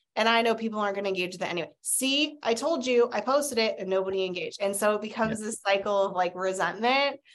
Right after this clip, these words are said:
Speaker 1: Um, and so that's, nobody wants to be there.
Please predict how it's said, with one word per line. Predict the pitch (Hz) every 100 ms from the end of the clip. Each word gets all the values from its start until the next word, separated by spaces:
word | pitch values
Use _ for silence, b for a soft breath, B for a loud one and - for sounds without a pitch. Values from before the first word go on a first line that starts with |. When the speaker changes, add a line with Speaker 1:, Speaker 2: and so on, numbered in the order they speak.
| b b _
Speaker 1:
Um, | 220 233 226 220 214 220 - -
and | 214 208 202 196
so | 202 220 196 190 190
that's, | 190 196 220
nobody | 208 196
wants | 160 -
to | -
be | -
there. | - -